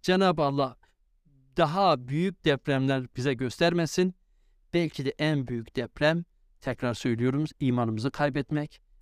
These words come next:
ahiretimizi kaybetmektir. Cenab-ı Allah bundan da bizi muhafaza etsin.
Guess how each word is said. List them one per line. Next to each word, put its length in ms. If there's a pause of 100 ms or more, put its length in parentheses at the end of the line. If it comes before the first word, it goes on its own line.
(100)
ahiretimizi 580
kaybetmektir. 960 (300)
Cenab-ı 400
Allah 280 (120)
bundan 420
da 140
bizi 180
muhafaza 560
etsin. 320